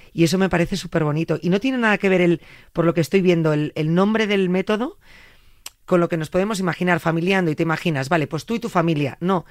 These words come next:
tú lo has dicho, tu familia, tus amigos, tu familia, tu trabajo,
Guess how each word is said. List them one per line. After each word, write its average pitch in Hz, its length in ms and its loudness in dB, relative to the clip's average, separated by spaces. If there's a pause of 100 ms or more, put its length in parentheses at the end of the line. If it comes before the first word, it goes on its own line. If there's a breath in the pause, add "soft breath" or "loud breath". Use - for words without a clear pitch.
(540 soft breath)
tú 180 100 -2
lo 185 80 4
has 175 80 0
dicho, 165 380 -4
tu - 120 -16
familia, 151 720 2
tus 151 160 -4
amigos, 147 480 0
tu - 80 -10
familia, 147 640 0
tu 143 80 -4
trabajo, 143 560 0